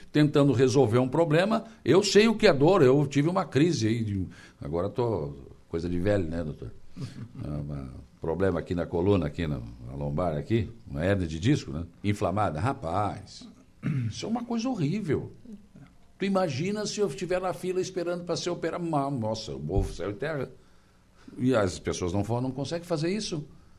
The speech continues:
Speaker 1: E imagino vocês, sabendo, olha, isso aqui eu preciso, né? É difícil, né?
Speaker 2: E o paciente batendo na nossa porta todo dia, sabe?
Speaker 1: Sim,
Speaker 2: Todo dia
Speaker 1: imagina.
Speaker 2: chorando, a família batendo e a família pedindo.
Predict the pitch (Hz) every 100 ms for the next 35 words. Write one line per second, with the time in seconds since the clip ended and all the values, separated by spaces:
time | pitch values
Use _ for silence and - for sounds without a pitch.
0 | - 131 160 156 135 175 170 202 180 220
1 | 233 - - 139 156 196 147 190 135 -
2 | - 131 131 147 151 147 - - - 131
3 | 196 104 - - - - - - - -
4 | - 117 117 226 330 277 254 - - 127
5 | 117 123 139 135 131 120 139 143 139 139
6 | 139 123 139 135 - 151 139 127 123 110
7 | 101 180 185 254 233 139 139 226 233 131
8 | 127 143 139 131 131 135 139 135 127 120
9 | 143 143 131 135 123 127 135 135 135 135
10 | 120 127 156 139